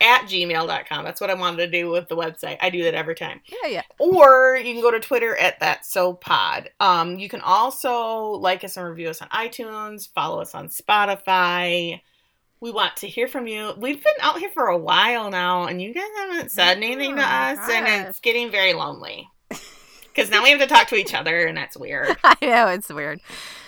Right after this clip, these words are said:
Speaker 2: Yeah. So if you could, hey, make us a trio. If we could go from Father Paul and Riley to Father Paul, Riley, and Joe, you know,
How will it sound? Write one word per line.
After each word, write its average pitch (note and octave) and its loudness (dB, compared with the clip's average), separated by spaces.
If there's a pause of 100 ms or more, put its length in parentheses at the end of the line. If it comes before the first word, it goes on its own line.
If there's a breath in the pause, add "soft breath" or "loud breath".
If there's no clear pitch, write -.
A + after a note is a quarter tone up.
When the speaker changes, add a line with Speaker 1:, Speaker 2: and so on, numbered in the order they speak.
(260 loud breath)
Speaker 2:
Yeah. - -6
So A3 4
if A3 2
you D4 -2
could, C#4+ 2
hey, A#3+ 4
make G#3+ 0
us A3 0
a G#3+ -2
trio. F#3+ -4
If F#3 -6
we D4+ -4
could E4 -4
go C4+ 2
from G3 2 (580)
Father G#3+ 4
Paul B3 4
and A#3+ -4
Riley A#3 2
to A3 -2
Father A3+ 0
Paul, A3+ 2
Riley, G3+ -2
and G3+ -6
Joe, D#3 -2
you F3 -8
know, - -6